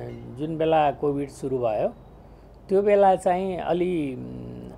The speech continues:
ओल्ड एजको मान्छेहरूमा चाहिँ धेरै देखिएको थियो र, उम्, बिरामी भएर अस्पतालमा भर्ना हुनेहरू पनि अलि,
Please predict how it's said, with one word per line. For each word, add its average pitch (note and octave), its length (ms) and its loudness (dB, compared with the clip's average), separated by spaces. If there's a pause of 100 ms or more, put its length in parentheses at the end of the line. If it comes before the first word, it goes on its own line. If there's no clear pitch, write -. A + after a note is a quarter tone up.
(120)
ओल्ड G3+ 280 8
एजको E3+ 320 0
मान्छेहरूमा B2 680 -2
चाहिँ B2+ 240 -8
धेरै A#2 280 -6
देखिएको A2 520 -10
थियो D3 280 -8 (1120)
र, B2 100 -4 (460)
उम्, C3 100 -6 (480)
बिरामी G#3+ 360 6
भएर E3 260 4
अस्पतालमा E3+ 680 2
भर्ना C3+ 380 -2
हुनेहरू C3 480 2
पनि C#3+ 240 -4
अलि, G#3 380 -4